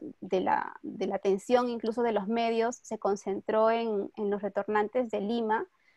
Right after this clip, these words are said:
pero muchos otros quedaron también invisibilizados, porque, por ejemplo, nosotros reportamos el caso de,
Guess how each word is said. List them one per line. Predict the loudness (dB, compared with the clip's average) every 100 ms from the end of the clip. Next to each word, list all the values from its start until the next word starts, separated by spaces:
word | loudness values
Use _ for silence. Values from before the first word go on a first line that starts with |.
| _ -2
pero | 0
muchos | 0 0 2 2 4
otros | 2 0 -2
quedaron | 2 6 6 6
también | 2 0 2 0
invisibilizados, | 0 -2 -4 -6 -2 0 6 8 8 2
porque, | -8 -10 -10 -6
por | -6
ejemplo, | -2 -2 -2 -2 -2 -2 -6 -8
nosotros | -8 -6 -4 -4
reportamos | -4 -6 -2 0 2 0 -2
el | -4
caso | -2 -2 -2 -2
de, | 0 -2